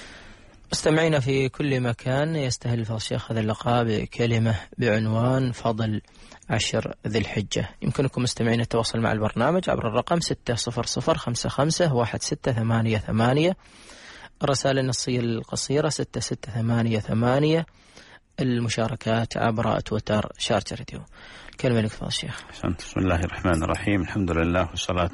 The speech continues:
Speaker 2: والسلام على عباده الذين اصطفى، أما بعد، فإن الله جل وعلا من حكمته أن يسر لعباده مواسم للخيرات،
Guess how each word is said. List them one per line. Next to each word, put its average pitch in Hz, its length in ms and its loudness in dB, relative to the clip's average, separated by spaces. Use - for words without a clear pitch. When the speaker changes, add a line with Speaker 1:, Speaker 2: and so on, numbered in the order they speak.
Speaker 2:
والسلام 82 600 2
على 85 180 4
عباده 80 460 0
الذين 78 360 2
اصطفى، - 460 -2
أما 85 220 4
بعد، 95 420 2
فإن 107 300 0
الله 98 320 2
جل 87 300 0
وعلا 87 380 2
من 82 160 -2
حكمته 90 720 -2
أن 82 100 0
يسر 87 580 0
لعباده 92 720 0
مواسم 90 560 0
للخيرات، 85 720 0